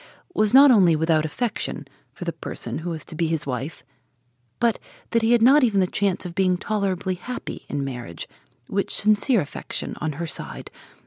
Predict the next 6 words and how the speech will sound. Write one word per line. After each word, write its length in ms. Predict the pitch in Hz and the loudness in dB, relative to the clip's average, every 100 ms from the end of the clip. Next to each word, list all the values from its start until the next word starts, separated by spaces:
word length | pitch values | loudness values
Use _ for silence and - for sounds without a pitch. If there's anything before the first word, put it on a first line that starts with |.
| - | -6
would 140 | 202 | -2
have 120 | 208 - | 0 2
given, 400 | 269 - - - _ _ _ _ _ | 0 0 -4 -8 _ _ _ _ _
for 240 | - 214 190 | -6 -2 0
self-interest 760 | - 226 208 - 208 190 - | 2 2 2 2 2 2 0
alone 420 | 180 185 185 170 | 0 4 6 4